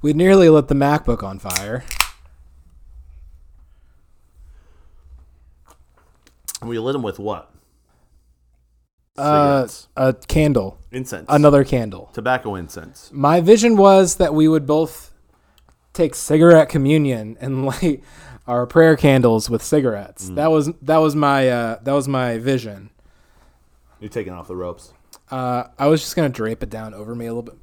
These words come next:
Speaker 1: a little bit, a little bit less,
Speaker 2: Oh, yeah, do a little draping.
Speaker 1: a little less bulkier. Just kinda
Speaker 2: Lincoln Draper.
Speaker 1: <sighs> Yep.
Speaker 2: Um, you can find him on
Speaker 1: <sighs> There we go.
Speaker 2: the,
Speaker 1: That's better.
Speaker 2: was it,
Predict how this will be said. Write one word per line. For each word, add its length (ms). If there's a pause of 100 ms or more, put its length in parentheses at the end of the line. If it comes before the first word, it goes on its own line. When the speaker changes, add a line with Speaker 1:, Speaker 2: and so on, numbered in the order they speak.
(100)
Speaker 1:
a 40
little 160
bit, 120
a 100
little 240
bit 80 (280)
less, 280
Speaker 2:
Oh, 60
yeah, 140
do 120
a 60
little 160
draping. 380
Speaker 1:
a 240
little 160
less 220
bulkier. 720 (220)
Just 240
kinda 280 (260)
Speaker 2:
Lincoln 300
Draper. 500
Speaker 1:
<sighs> 60 (340)
Yep. 200 (340)
Speaker 2:
Um, 540 (760)
you 180
can 80 (200)
find 200
him 200
on 340
Speaker 1:
<sighs> 40 (2000)
There 80
we 120
go. 80 (360)
Speaker 2:
the, 140
Speaker 1:
That's 80
better. 200
Speaker 2:
was 180
it, 100